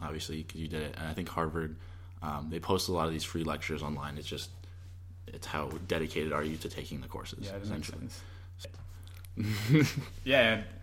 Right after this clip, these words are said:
Speaker 2: I think part of the dedication is being able to take notes.
Speaker 1: Mm-hmm.
Speaker 2: And this was something that I asked in our, uh, I think it was on Instagram, we made a post. I asked if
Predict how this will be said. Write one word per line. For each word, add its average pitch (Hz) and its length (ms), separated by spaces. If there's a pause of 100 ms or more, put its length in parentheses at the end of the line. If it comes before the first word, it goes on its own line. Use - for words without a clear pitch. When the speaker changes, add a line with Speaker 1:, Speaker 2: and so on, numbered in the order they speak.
Speaker 2:
I - 80
think 127 240 (260)
part 117 200
of 120 100
the 117 120
dedication 113 760 (240)
is 107 420 (680)
being 110 180
able 104 160
to 98 60
take 95 180
notes. 95 380 (260)
Speaker 1:
Mm-hmm. 80 160 (240)
Speaker 2:
And 113 100
this 123 80
was 135 120
something 147 260
that 131 100
I 120 80
asked 107 400
in 113 100
our, 98 320
uh, 95 160 (100)
I 110 60
think 123 140
it 123 40
was 113 120
on 104 80
Instagram, 104 500
we 101 100
made 104 140
a 98 40
post. 101 420 (540)
I 107 80
asked 107 340
if 107 140